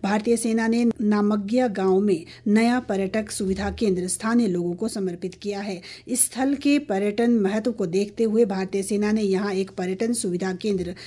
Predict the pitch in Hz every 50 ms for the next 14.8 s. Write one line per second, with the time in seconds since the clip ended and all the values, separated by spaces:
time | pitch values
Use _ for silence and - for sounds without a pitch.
0 | - - - - - 190 190 190 233 220 - - 240 240 240 240 247 294 285 226
1 | - - - 208 190 175 185 196 208 214 220 214 196 180 185 - - - - -
2 | 214 220 220 214 - 262 269 269 269 262 226 214 196 190 185 202 214 226 208 175
3 | 180 - 180 208 226 220 214 - 240 233 233 196 175 175 - - 208 175 160 165
4 | 175 180 180 - 208 180 165 - - - - - - 214 247 277 269 311 302 302
5 | 294 339 349 - - 285 233 262 240 320 302 262 262 254 277 277 - - 226 226
6 | 220 247 240 233 247 240 208 202 202 208 220 208 220 220 226 240 240 - 202 190
7 | 196 190 - 240 226 214 220 247 202 190 185 190 214 226 - - 233 208 208 208
8 | 220 233 233 196 190 185 180 180 190 202 196 214 214 208 220 226 254 262 262 220
9 | 202 208 214 233 226 208 196 226 208 202 185 185 185 202 - 240 247 254 254 262
10 | 196 196 196 196 202 202 214 220 233 - - - - - - 208 214 214 220 233
11 | 247 269 254 - 220 214 202 185 180 196 196 214 214 254 240 - 220 190 185 202
12 | 220 202 196 202 208 185 175 - 196 185 - 214 190 180 190 - - 240 220 -
13 | - - - 233 240 247 247 - 269 262 269 262 220 190 185 208 220 233 240 262
14 | 262 262 - 214 208 208 208 214 208 202 233 226 247 254 262